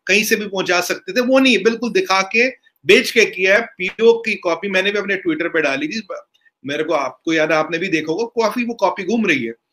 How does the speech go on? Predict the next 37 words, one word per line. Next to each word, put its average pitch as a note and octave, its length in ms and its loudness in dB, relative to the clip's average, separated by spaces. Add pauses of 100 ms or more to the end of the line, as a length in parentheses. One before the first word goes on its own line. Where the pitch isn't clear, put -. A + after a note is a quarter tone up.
(300)
तो C4 60 0
एक A#3+ 200 -2
बहुत A3 280 -2
एग्रेसिव G#3+ 460 0
स्टैंड F3+ 460 -2
है G3+ 120 2
हमारा D#3 340 -4
चाइना C3+ 360 -4
के C#3+ 240 -8
against, F#3+ 320 -10
बहुत D#3 240 -4
एग्रेसिव D#3+ 360 -4
स्टैंड C#3 360 -6
है। G#3 140 -6 (320)
भाई, F3+ 160 2
अगर D#3+ 420 0
आप D#3 380 -4 (280)
ये D#3 200 2
हमाकतों D3+ 640 -4
से D#3+ 140 -4
बाज C3+ 340 -4
नहीं C#3 120 -2
आओगे, E3+ 240 -6
जो F#3 160 -2
आपके, F3 600 2 (460)
अ, C3 340 -4 (340)
प्रतिस्पर्धी E3 640 0
है, D#3 80 4
जिन्हें, D3 420 -2
अ, C#3 60 -2
what C#3 200 -4
do D#3 80 2
you D#3 100 -6
call C#3+ 160 -2
it, C#3+ 60 0
जो C#3+ 140 0
आपके C#3+ 480 0